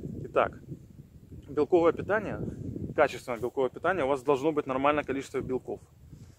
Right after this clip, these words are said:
в организме. Так, но не больше, не меньше. То есть достаточное количество белков. Это позволит вам создать ту самую среду в организме, которая позволит вам расти. Значит, третий фактор — белковое питание.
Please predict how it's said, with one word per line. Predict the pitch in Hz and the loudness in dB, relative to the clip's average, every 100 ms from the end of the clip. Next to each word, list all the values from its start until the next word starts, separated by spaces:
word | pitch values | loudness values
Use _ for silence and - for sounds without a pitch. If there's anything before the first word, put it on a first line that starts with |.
| - - | -20 -6
в | 127 | -4
организме. | 131 131 110 101 - - - _ - _ - - - | -2 -4 -6 -12 -18 -20 -20 _ -20 _ -20 -18 -2
Так, | 139 - - | -2 -2 -8
но | 156 160 175 147 | 0 6 8 6
не | 139 156 | 2 0
больше, | 139 220 247 147 | 6 4 6 2
не | 139 | 2
меньше. | 160 135 107 104 - - | 0 -2 -4 -10 -14 -2
То | 147 | 0
есть | 131 | 4
достаточное | 190 - 131 - 107 | 4 6 4 2 -8
количество | 110 151 208 151 | -2 -2 0 0
белков. | 135 135 110 - - | -2 -2 -4 -6 -4
Это | 175 196 | 0 2
позволит | 165 143 165 131 | 0 0 0 0
вам | 131 190 214 - - - - _ _ - - _ _ _ _ _ - _ - - _ | 2 2 0 -10 -20 -20 -20 _ _ -20 -20 _ _ _ _ _ -20 _ -20 -20 _
создать | - 139 147 196 - - | -6 4 8 8 4 -12
ту | 139 | 2
самую | 175 160 143 | 4 6 4
среду | 147 143 | 2 4
в | 151 | 4
организме, | 139 156 190 165 | 2 0 -2 -2
которая | 135 160 147 135 - | 2 6 6 6 2
позволит | 147 123 147 165 131 | 0 4 6 6 6
вам | 135 135 | 4 4
расти. | 135 - 104 - - - - - - - | 2 0 -8 -12 -18 -18 -16 -14 -10 -4
Значит, | 139 139 | -2 6
третий | 165 175 | 8 8
фактор — | 147 196 220 143 | 6 2 2 2
белковое | 135 143 165 151 135 | 4 4 6 6 4
питание. | 127 117 98 101 | 2 0 0 -8